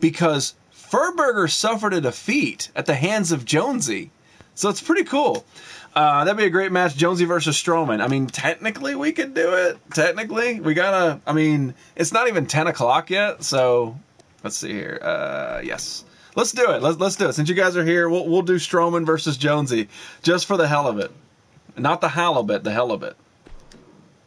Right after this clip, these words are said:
Uh, could Jonesy and Raw Walrus break the ring? I don't know. Uh, it was, it's normally gonna be over in General Grievous, but we're gonna, we're gonna do this match because, was it you that suggested that?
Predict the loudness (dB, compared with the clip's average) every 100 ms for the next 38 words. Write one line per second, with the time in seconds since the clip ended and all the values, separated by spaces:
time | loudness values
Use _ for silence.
0 | _ _ _ _ _ _ -20 -20 -20 -20
1 | -20 -20 -20 -20 -20 -20 -10 -2 2 2
2 | 2 2 0 0 2 2 2 0 2 4
3 | 4 4 4 2 0 0 2 2 2 0
4 | 2 2 2 0 0 0 0 0 0 0
5 | 2 0 0 0 -2 -4 -10 -20 -18 -2
6 | 0 2 0 0 0 0 0 -2 2 2
7 | 2 0 0 0 2 2 2 2 2 0
8 | 0 0 0 0 0 0 -2 2 2 4
9 | 2 0 2 2 2 2 0 0 2 2
10 | 0 0 0 2 -2 -4 -2 0 2 0
11 | -2 -4 0 0 2 0 0 -2 -2 -2
12 | -2 -2 -4 -4 -4